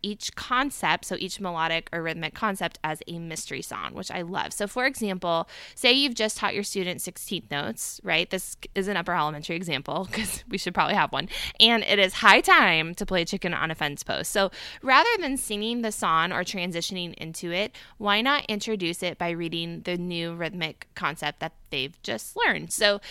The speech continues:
mystery songs can be straight up reading exercises or something a little more engaging or challenging, like a rhythm erase or, um, like a poison rhythm game, right?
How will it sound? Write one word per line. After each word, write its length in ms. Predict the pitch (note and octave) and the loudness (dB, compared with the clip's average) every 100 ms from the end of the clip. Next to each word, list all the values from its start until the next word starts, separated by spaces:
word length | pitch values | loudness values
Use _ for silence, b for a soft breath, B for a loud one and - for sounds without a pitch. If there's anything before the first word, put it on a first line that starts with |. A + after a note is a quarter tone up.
| B B - | B B -4
mystery 400 | C#4+ E4+ F#4 F#4 | -2 0 -2 -2
songs 280 | C#4+ A#3 | -2 -2
can 140 | - G#3 | -2 -4
be 140 | F#3 - | -4 -4
straight 260 | - F3+ G3+ | -2 0 2
up 160 | B3 | 0
reading 300 | A3+ G3+ G3 | 0 0 -2
exercises 840 | F#3+ F#3+ G3 F#3+ E3+ F3 F3 F#3 - _ | -4 -6 -8 -2 -2 0 -2 -2 -6 _
or 340 | C#4 D#4+ F4 E4+ | 4 6 6 4
something 640 | - A#3+ B3 A#3 A3 G#3+ | 0 -4 -4 -2 -2 -2
a 100 | - | -2
little 200 | F#3+ F#3+ | -2 -2
more 200 | F#3+ F3+ | 0 -2
engaging 560 | - F#3 G3+ F#3+ G3+ F3+ | -2 -4 -4 -4 -4 -4
or 80 | |
challenging, 500 | F3 - F3+ F3+ F3+ | -4 -2 -4 -2 -4
like 140 | E3+ - | -6 -6
a 80 | E3+ | -6
rhythm 340 | D#3+ F3 G3 - | -4 -4 -6 -6
erase 520 | A#3+ B3+ C4+ C#4+ - B B - | -4 -2 -2 -2 -6 B B -2
or, 460 | G3+ G3+ G3 G3 - | 2 4 4 2 0
um, 520 | F3+ E3+ D#3+ D#3+ E3 - | 0 0 -2 -6 -10 -6
like 280 | F3+ E3+ - | -4 -4 -4
a 220 | E3 D#3+ | -2 -2
poison 420 | D#3+ - F#3+ F#3+ F#3+ | -2 0 2 2 0
rhythm 260 | F#3 F#3 | 0 0
game, 520 | F#3+ F3+ F3 F3+ F3+ - | 0 2 2 0 -6 0
right? 380 | E3 E3 F3 | 2 4 0